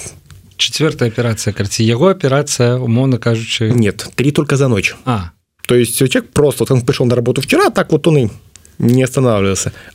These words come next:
Speaker 2: А от неправильно расчётанной дозы или просто там неправильного движения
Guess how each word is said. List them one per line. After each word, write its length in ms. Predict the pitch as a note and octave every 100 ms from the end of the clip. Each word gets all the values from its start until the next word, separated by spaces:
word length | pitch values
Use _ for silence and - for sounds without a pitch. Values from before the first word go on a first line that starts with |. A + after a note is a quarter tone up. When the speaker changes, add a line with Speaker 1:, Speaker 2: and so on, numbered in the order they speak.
| _
Speaker 2:
А 300 | A#2 A#2 A#2
от 440 | C3 B2 - - -
неправильно 540 | A#2+ B2 B2 C3+ C3+ A#2+
расчётанной 440 | A2+ B2 A2+ A2
дозы 340 | G#2 E3+ E3 A#2
или 120 | G#2+
просто 340 | - B2 -
там 640 | G2 G2 G2 G2 D#2+ - A#2+
неправильного 580 | A#2+ A#2+ A#2+ A2 A2
движения 460 | G#2+ A#2 C#3 E3+ D3+